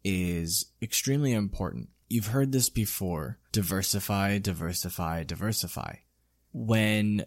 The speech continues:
you're running a company, there's a chance that it might exist today, but doesn't exist tomorrow. And if you ask Warren Buffett how to make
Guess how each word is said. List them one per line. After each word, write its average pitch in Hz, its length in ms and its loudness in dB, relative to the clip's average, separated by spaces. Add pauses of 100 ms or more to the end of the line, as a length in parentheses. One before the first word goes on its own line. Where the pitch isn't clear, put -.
you're 113 260 -2
running 123 380 4
a 110 40 0
company, 92 800 0 (280)
there's 117 460 4
a 110 60 0
chance 117 680 2
that 95 720 2 (220)
it 95 140 0
might 117 300 0
exist 98 500 0
today, 92 640 2 (320)
but 104 420 -4
doesn't 104 300 4
exist 87 480 -2
tomorrow. 73 560 -4 (640)
And 104 140 2
if 101 80 0
you 110 120 4
ask 127 320 4
Warren 117 320 4
Buffett 98 520 0
how 98 180 -2
to 101 80 2
make 92 320 2